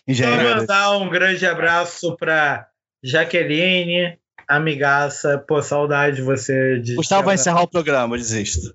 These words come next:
Speaker 2: Saudade da Maria
Speaker 1: Eu não estou
Speaker 2: Clara.
Speaker 1: suportando mais, editor. Bota aí,
Speaker 2: Saudade
Speaker 1: eu não estou
Speaker 2: do
Speaker 1: suportando mais.
Speaker 2: Rafael.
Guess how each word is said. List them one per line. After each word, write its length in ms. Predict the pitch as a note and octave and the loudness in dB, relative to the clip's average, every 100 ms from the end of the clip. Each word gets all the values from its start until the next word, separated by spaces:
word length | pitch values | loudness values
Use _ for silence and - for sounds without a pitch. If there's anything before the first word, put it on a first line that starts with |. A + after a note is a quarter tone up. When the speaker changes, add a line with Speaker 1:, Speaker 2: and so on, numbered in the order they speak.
| - | -2
Speaker 2:
Saudade 880 | E3+ E3+ E3 D#3+ E3 E3+ E3 C#3 D#3 | 2 2 2 2 2 2 0 -2 -2
da 160 | D3+ | 0
Maria 180 | D3+ D3 | 0 0
Speaker 1:
Eu 60 | D3 | 0
não 100 | G3+ | 0
estou 300 | - F3 G#3+ | 0 0 -2
Speaker 2:
Clara. 0 | - D3 | -2 -2
Speaker 1:
suportando 400 | E3+ D3+ E3+ E3 | -2 0 -2 0
mais, 300 | D#3 C#3+ C3+ | 0 2 0
editor. 520 | C3+ C3+ - E3+ D3 | -2 -4 -2 0 2
Bota 60 | D#3 | 2
aí, 360 | C#3+ E3 E3 C#3 | 2 2 0 -4
Speaker 2:
Saudade 60 | - | -4
Speaker 1:
eu 120 | D3 | -2
não 80 | D3+ | -2
estou 200 | C#3 E3+ | 0 0
Speaker 2:
do 40 | D#3 | 0
Speaker 1:
suportando 580 | D#3 D3 D3 E3+ E3+ | -2 -4 -2 0 0
mais. 20 | A#2+ | 0
Speaker 2:
Rafael. 680 | E3 D#3+ E3 F3 F3 - | 0 2 2 2 0 -4